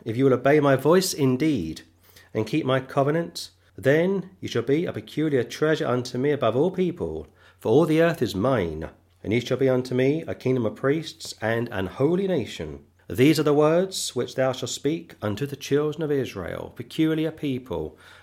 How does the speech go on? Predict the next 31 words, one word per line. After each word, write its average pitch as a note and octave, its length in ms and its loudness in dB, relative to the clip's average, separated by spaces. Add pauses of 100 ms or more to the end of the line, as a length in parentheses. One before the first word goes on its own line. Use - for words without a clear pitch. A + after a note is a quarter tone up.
(140)
Old D3 260 10
English C3+ 420 4
meaning A#2+ 440 0 (160)
a A2+ 100 -4
special B2+ 560 0
group, A2+ 520 -2 (320)
a - 60 -6
sacred A#2+ 640 0
group. A2 420 0 (500)
Now G#2 160 2
for A#2 200 0
today A2+ 340 2
we B2 120 0
would A#2 100 -2
say A#2 260 0
this, B2 340 -2 (380)
"He's A#2+ 260 2
a A#2 100 4
peculiar A#2 520 0
person. - 520 -6 (340)
She's G#2 200 -6
a G#2 60 -2
peculiar G#2+ 440 -2
woman." C#3 460 -4
And G#2 100 -8
we G#2 80 0
use G#2 240 0
that G#2+ 200 -4
term G2 340 -4
to - 160 -6
denote G#2 440 -4